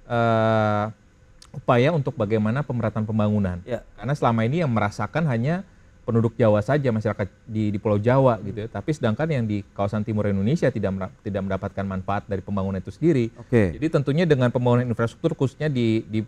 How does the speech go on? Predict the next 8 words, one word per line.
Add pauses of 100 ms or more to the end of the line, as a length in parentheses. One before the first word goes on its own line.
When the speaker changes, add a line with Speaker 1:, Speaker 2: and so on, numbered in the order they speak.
(200)
Speaker 1:
dikonsentrasikan
di (400)
wilayah
timur,
saya
pikir
ini
kan